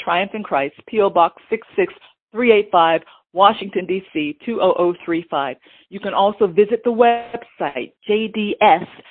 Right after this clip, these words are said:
ministries dot O R G. Click the tab that says Give, and you can make a secure contribution there.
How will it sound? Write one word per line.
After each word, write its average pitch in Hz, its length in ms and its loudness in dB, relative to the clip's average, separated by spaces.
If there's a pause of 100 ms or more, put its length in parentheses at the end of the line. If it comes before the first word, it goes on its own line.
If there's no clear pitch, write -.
(160)
ministries 190 680 0 (180)
dot 170 180 -2 (100)
O 185 220 2
R 165 180 0
G. 165 400 -8 (480)
Click 294 280 -2
the 220 80 -6 (120)
tab 208 260 2
that - 120 -2 (140)
says 170 140 -6 (160)
Give, 160 340 2 (1120)
and 190 140 -4
you 202 120 -2
can 175 180 -4
make 156 300 0
a 160 60 0 (100)
secure 175 320 -2
contribution 147 760 -8
there. 131 280 -8